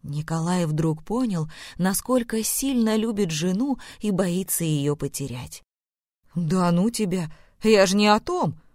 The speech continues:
отмахнулась Зинаида. «Я про глаз с тобой хотела поговорить».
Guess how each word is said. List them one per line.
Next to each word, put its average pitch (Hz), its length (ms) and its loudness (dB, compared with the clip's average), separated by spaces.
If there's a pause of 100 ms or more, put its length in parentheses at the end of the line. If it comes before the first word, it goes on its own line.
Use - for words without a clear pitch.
отмахнулась 170 720 2
Зинаида. 151 680 2 (240)
«Я 285 260 2
про 247 220 0
глаз 240 380 2
с - 60 -4
тобой 151 280 0
хотела 143 460 -4
поговорить». 143 760 -2